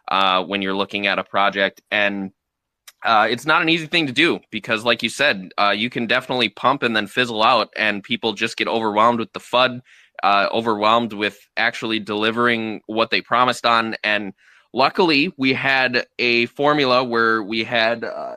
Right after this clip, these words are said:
you know, the community backing us, um, consistently. We had, uh, the team on the front end working, uh, and very, very good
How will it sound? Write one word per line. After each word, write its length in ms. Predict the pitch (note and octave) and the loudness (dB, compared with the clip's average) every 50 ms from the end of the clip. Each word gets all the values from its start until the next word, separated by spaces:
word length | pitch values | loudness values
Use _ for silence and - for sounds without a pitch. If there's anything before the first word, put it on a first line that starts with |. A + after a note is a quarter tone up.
| G#2+ - | -12 -10
you 100 | B2+ B2+ | -8 -6
know, 160 | A#2+ A#2+ A2+ | -4 -4 -4
the 140 | A2+ A#2+ - | -4 -6 -8
community 640 | - - B2+ C#3 D#3 D#3+ D#3+ D3 C#3 C3+ C3 C3 - _ _ _ _ _ _ _ | -6 -4 0 0 2 2 2 4 4 2 2 0 -4 _ _ _ _ _ _ _
backing 420 | - B2+ C3 B2 B2+ B2+ - C3 B2 | -4 0 0 0 0 0 -2 0 2
us, 340 | A#2+ B2 B2 - - - - _ | 2 0 0 -4 -10 -14 -8 _
um, 540 | G2 A2+ A2 A2 A2 G#2+ G#2 A2 G#2 G#2 - - _ _ _ _ _ _ _ _ _ _ _ | 2 4 4 4 4 4 2 0 -6 -8 -12 -14 _ _ _ _ _ _ _ _ _ _ _
consistently. 680 | - D#3+ D3 - D#3 D3+ C3 - D3 C3 C3 C#3+ D3 D3+ | -2 -2 -2 0 -2 -2 -2 -2 -2 0 2 2 2 2
We 160 | C#3 C3+ B2+ | 2 0 0
had, 460 | A#2+ B2+ B2+ B2+ A#2+ A#2 A2+ A2 - - | 2 2 2 2 0 0 -4 -10 -4 0
uh, 140 | A2 A2+ A2 | 0 0 0
the 140 | G#2+ A2 | 0 -4
team 320 | - - - D#3 D#3 D3+ C#3+ | -8 -4 -2 -2 0 2 2
on 80 | C#3 | 0
the 80 | C3 B2 | 0 -2
front 320 | - - C#3+ C#3 C#3+ - | 0 0 0 0 2 0
end 240 | B2 B2+ A#2+ A#2+ A2+ | 0 0 0 0 0
working, 540 | A#2 B2 B2 - - B2 B2 B2+ B2 A#2+ - - - | 2 0 2 2 0 0 0 0 0 -2 -2 0 0
uh, 180 | A2 A2 A2 A2 | 2 2 2 2
and 180 | G#2+ A2+ A2 | 0 -2 0
very, 340 | - A#2 A#2+ B2+ C3 C3+ B2+ | 0 2 4 6 6 4 4
very 260 | A2 A#2+ A#2+ A#2+ A#2 | 4 4 4 4 2
good 260 | G#2+ A#2+ A#2+ A#2 A2+ | 2 2 0 2 2